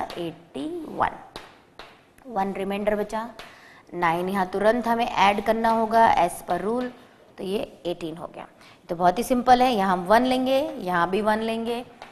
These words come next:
तो वन एटी वन, वन जा वन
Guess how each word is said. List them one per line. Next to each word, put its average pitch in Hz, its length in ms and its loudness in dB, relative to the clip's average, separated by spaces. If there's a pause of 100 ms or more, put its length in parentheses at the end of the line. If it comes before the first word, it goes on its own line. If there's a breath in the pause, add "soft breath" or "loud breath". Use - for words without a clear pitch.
(240 loud breath)
तो 185 80 -8
वन 226 260 2
एटी 262 300 -2
वन, 254 260 2 (120)
वन 180 300 0
जा 208 300 2 (180)
वन 202 300 0